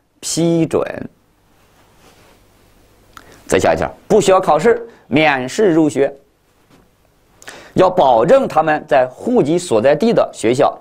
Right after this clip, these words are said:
就近入学。再一个呢，禁止接收义务教育阶段的适龄儿童，这里就有一个童工问题。啊，什么是童工呢？不满十六周岁的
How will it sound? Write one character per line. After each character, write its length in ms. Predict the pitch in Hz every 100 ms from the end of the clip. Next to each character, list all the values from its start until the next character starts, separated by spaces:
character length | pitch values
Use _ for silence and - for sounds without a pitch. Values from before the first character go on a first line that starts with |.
| -
就 360 | - 247 147
近 260 | 139 233 151
入 160 | 147
学。 280 | 139 139 139 - _ _ _ _ _ _ _ _ _ - _ _ _ - _ _ _ -
再 160 | 180
一 20 | 147
个 80 |
呢， 240 | 135 117 - - _
禁 420 | - 294 214 139
止 320 | 107 104 92 80
接 280 | - 147 151
收 320 | 143 151 - -
义 140 | 185
务 160 | 127 98
教 220 | 143 113
育 100 | 90
阶 100 | 85
段 100 | 90
的 80 | 82
适 160 | -
龄 80 | 80
儿 140 | 78 -
童， 220 | - - _
这 120 | 143
里 100 | 110
就 100 | 95
有 60 | 82
一 20 |
个 80 | 82
童 240 | - 87
工 140 | 101
问 100 | 98 80
题。 160 | - - - - _ _ _ _ _ - -
啊， 180 | - 80
什 160 | - 139
么 80 |
是 120 | 156 139
童 240 | - 110
工 100 | 117
呢？ 160 | 117 - - - - -
不 100 | -
满 240 | 151 104 90
十 220 | - 107
六 180 | 165 139
周 200 | 98 90
岁 160 | -
的 120 | 82